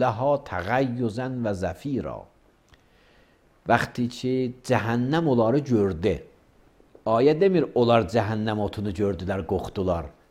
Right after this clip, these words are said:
Öcür demir, cəhənnəm onları gördü. Məlumdur, cəhənnəm insanı görər. Vaxtı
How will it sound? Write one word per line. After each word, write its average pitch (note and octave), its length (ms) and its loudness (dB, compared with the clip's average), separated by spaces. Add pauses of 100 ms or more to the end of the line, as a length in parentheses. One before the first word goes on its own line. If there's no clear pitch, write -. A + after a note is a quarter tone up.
(380)
Öcür A#2+ 260 -2
demir, D3+ 300 2
cəhənnəm A2 600 0
onları A#2 360 10
gördü. E2 580 2 (500)
Məlumdur, E3+ 640 4
cəhənnəm B2+ 720 2
insanı C3+ 480 0
görər. A2 500 8 (540)
Vaxtı D#3+ 320 2